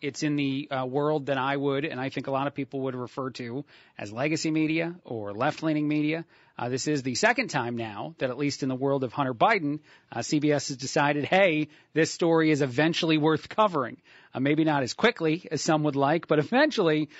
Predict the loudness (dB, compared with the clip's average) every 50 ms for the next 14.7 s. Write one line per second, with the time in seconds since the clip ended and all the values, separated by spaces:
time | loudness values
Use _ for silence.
0 | -20 -20 -16 _ -4 -2 0 0 0 2 2 2 4 4 2 2 0 -4 -6 -2
1 | 0 0 0 0 0 0 -2 -2 -2 -2 -2 -4 -2 -2 -2 -4 0 2 2 4
2 | 4 4 2 0 0 -2 -4 -6 -14 _ _ _ _ _ -6 -4 -2 -2 -2 -2
3 | 0 0 0 0 0 -2 -2 -2 -2 -2 0 2 2 2 2 2 0 -2 -4 -8
4 | -12 -14 -12 -8 -6 -6 -6 -6 -6 -6 -4 0 2 2 2 2 0 -2 -2 -2
5 | -2 -2 -2 -2 -2 -2 -2 -4 -4 -4 -4 -4 -6 -8 _ -20 -20 _ _ -14
6 | -6 -2 -2 -2 0 0 0 0 2 0 0 0 -2 0 0 0 0 -2 -4 -6
7 | -8 -8 -8 -8 -4 0 2 4 4 4 2 2 2 2 2 0 0 -2 -2 -2
8 | -2 -4 -4 -4 -4 -4 -4 -4 -6 -6 -6 -8 -12 _ _ _ _ _ _ -12
9 | -12 -10 -10 -4 2 2 4 4 4 2 0 0 0 0 0 0 0 -2 -2 -2
10 | -2 -4 -6 -12 _ _ _ _ -8 -8 -6 -6 -4 -4 -4 -4 -4 -6 -6 -6
11 | -8 -8 -8 -4 0 2 2 2 2 0 -6 -12 -10 -8 -8 -6 -6 -8 -8 -8
12 | -4 0 0 0 2 2 2 0 0 -2 _ _ _ _ -2 0 0 0 0 0
13 | -2 -2 0 -2 -2 -2 -2 -4 -2 2 4 4 4 4 0 -2 0 0 0 2
14 | 0 -4 -4 -4 0 2 2 4 2 2 -2 -6 -10